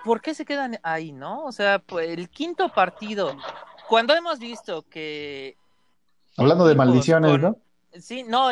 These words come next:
Speaker 1: pero equipos con menor infraestructura, con menores recursos como Paraguay, han podido llegar hasta semifinales, es cuando tú te preguntas, ¿qué es lo que sucede aquí, no? Cuando ni siquiera la mejor versión de la se-, selección nacional,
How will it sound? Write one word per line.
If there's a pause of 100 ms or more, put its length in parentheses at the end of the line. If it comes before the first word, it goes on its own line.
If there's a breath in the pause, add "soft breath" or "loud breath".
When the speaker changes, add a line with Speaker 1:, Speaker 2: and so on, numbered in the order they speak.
(160)
Speaker 1:
pero
equipos
con
menor
infraestructura,
con
menores
recursos
como
Paraguay, (680 soft breath)
han
podido
llegar
hasta
semifinales,
es
cuando
tú
te
preguntas, (140)
¿qué
es
lo
que
sucede
aquí,
no? (500)
Cuando
ni
siquiera
la
mejor
versión
de
la
se-,
selección
nacional,